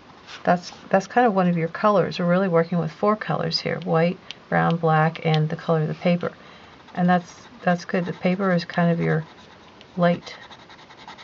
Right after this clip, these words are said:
light color, your, um, not as light as the white, but kind of your lightest natural color. So this is going to be just a highlight. Right where the light is really hitting it, making it shine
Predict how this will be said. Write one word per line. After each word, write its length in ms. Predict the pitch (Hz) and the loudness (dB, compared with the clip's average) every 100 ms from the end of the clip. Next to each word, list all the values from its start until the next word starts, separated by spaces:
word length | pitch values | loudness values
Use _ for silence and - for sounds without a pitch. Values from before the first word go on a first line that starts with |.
| - - - - - - - | -20 -20 -20 -20 -20 -20 -8
light 240 | 196 175 - | -4 -4 -6
color, 340 | - - 185 | -10 -6 -2
your, 300 | 175 165 160 | 0 0 0
um, 240 | 160 160 160 | 0 0 2
not 240 | 180 - | 2 2
as 100 | 170 | 0
light 200 | 175 165 | 2 2
as 80 | 160 | 0
the 100 | 165 | -2
white, 320 | 165 165 160 - - | 0 0 -2 -8 -16
but 80 | - - - | -16 -18 -14
kind 200 | - 180 | -4 -2
of 60 | 170 | 0
your 80 | |
lightest 380 | 170 170 165 - | 2 2 0 -2
natural 340 | 180 - - 175 | -4 -2 -6 -4
color. 220 | - - - - - | -6 -6 -12 -18 -6
So 140 | - | 0
this 200 | 202 262 | 0 0
is 140 | 339 - | -4 -2
going 240 | 214 202 | 0 2
to 40 | 180 | 2
be 180 | 180 | 0
just 220 | 175 175 170 | -2 -4 -6
a 40 | |
highlight. 640 | 170 - 175 175 165 - - - - - - | -6 0 4 4 2 -2 -8 -20 -20 -20 -2
Right 180 | 208 247 | 0 2
where 160 | 269 254 | 2 2
the 120 | 180 | 2
light 380 | 160 170 190 - | 2 2 0 -2
is 140 | 170 | -4
really 280 | 180 180 165 | 0 0 -2
hitting 420 | - - 196 202 | -6 -4 0 0
it, 180 | 226 - | 0 0
making 280 | 180 190 180 | -2 0 -2
it 120 | - | -2
shine 640 | - 180 170 170 202 | 0 2 4 4 2